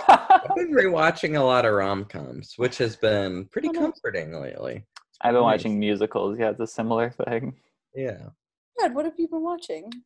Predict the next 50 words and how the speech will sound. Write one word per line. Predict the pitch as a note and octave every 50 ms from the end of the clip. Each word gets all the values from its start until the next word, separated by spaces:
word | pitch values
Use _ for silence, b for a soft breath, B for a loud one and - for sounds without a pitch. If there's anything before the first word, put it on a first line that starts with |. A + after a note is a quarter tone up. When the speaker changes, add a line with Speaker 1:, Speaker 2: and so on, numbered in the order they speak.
| _ _ _ _ _ _ -
Speaker 1:
I | A2+
watched | A2 A2+ A2+ A2+ A2+ A2 - - -
Mary | A#2 A#2 A2+ A2+ A2+ A2
Poppins, | - - - C#3+ D3 D#3 - F#3+ F#3 F3 F3 F3 F3 E3 C#3+
and | - -
I | A2
watched | G#2+ G#2+ A2 A2 G#2+ G#2+ G#2 - - - - - _ _ _ _ _ _ -
some | - - - - - C#3 C3+ C3 B2+
of | B2 A2+ -
Hello, | - A2 A2 A2 A2 A2 G#2+ G#2+
Dolly, | G2 A2 G#2 G2 G2 F2+ D2 D2+
but | - - C#3+ E3
I'll | G3 G3
get | D#3+ C3
back | - - - - - -
to | A2 -
it. | G#2+ A2 - - - _ _ _ _ _ _ _ _ _ _ _ _ _ _ _ -
It's | C#4 - G#3+
Speaker 3:
Nice. | G#3 E3+
Speaker 1:
long. | D3 C#3 D3+ D3 B2 F2+ D2 G#2+
They're | D#3+ G3
both | G3+ C#4+ D#4+ E4 -
long, | D3+ A#2 D2 B1 - - - -
but | - A2+ G2 G#2+
Hello, | C3+ B2+ A#2+
Speaker 3:
Yeah. | A#2 G#2+
Speaker 1:
Dolly. | - G2+ F#2+ G2+ F#2 D#2+ - - - - _ _ _ _ _ _ _ _ _ - _ _ _ _ _
Speaker 2:
I | A2 A2
feel | - - D3 E3 C4
like | C#4 G2+ - -
you | G#2+ G#2+
could | G#2 - G#2 G2 -
pick | - A#2 A2+ - -
more | G#2 G#2 F#2+ F#2+
fun | - - G2 F#2+ G2 F#2
musicals. | F2+ F2 F2+ G2+ A#2+ B2+ - - - A#3+ D4+
Speaker 3:
Yeah, | E4 E4 E4 D#4+
I | D4+ D4
feel | D#4+ - - G#4
like | G#4 E4+ -
those | E4 E4 D#4+
are | F4
kinda | - - - F4+ E4+ A#3
old-fashioned | F3+ G#3 C#4 D4 B3 - - B3 B3 C#4+ D4 - - C#4 C4
and | A#3+ G3+ F#3+
Speaker 1:
They | C#3+ B2 B2+ C#3+ D3+
Speaker 3:
weird. | D#3 D#3
<laughs> |
Speaker 1:
were | E3 E3 E3+ E3 D#3+ - -
on | - A#2 A#2+ A#2+ B2 B2 B2+ C3 B2+ C3 C3 C3 D3+